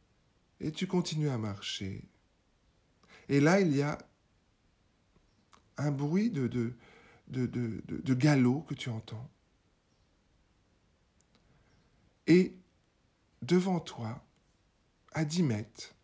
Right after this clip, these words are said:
un cerf, juste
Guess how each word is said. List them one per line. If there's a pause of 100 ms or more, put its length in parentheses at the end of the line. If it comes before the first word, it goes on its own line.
(1080)
un
cerf, (640)
juste